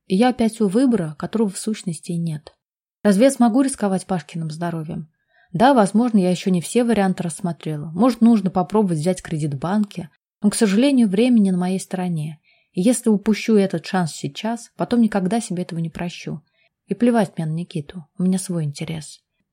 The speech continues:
Ровно в восемь я кинула себя последним взглядом. Короткое бежевое платье, светлые замшевые ботфорты на высоком каблуке. Вид очень вызывающий и провокационный.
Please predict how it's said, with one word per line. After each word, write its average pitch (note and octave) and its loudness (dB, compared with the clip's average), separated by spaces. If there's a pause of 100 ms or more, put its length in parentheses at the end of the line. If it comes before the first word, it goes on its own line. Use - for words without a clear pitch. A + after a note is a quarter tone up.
(100)
Ровно B3+ 6
в E3 0
восемь A#3 2
я F#3 2
кинула A3+ 4
себя G3+ 0
последним F#3 -2
взглядом. D#3 -8
Короткое A#3+ 2
бежевое E3 0
платье, F#3 -4
светлые G#3+ 0
замшевые D#3+ -2
ботфорты G3 -4
на F#3+ 0
высоком F3+ -8
каблуке. E3 -8 (400)
Вид A#3+ 2
очень B3 4
вызывающий G3 2
и - -16
провокационный. D#3+ -8